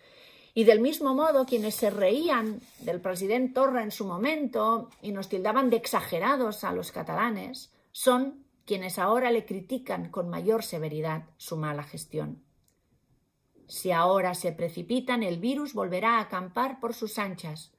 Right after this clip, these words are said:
El propio ministro de Sanidad reconocía ayer que no hemos doblado aún la curva. Acabo, señor Sánchez. Un mal desconfinamiento puede ser el preludio para un nuevo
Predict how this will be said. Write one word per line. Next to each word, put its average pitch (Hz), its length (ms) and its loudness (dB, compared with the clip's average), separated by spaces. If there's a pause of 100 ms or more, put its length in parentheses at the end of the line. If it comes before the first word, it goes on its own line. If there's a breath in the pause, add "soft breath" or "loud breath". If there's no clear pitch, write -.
(220 soft breath)
El 196 140 -4
propio 247 340 -2
ministro 226 640 -2
de 180 120 -2
Sanidad 175 500 -6
reconocía 175 600 -6
ayer 175 420 -4
que 180 160 2
no 220 340 0
hemos 180 520 -6
doblado 160 640 -4
aún 151 420 -4 (440 soft breath)
la 160 200 -6
curva. 147 420 -6 (880)
Acabo, 185 420 0
señor 165 320 -12
Sánchez. 160 440 -12 (2750)
Un 180 240 -6
mal 220 380 2
desconfinamiento 208 1160 -6
puede 196 240 -4
ser 185 180 -6
el 175 160 -2
preludio 214 720 0
para 170 240 -6
un 196 320 -4
nuevo 220 640 -4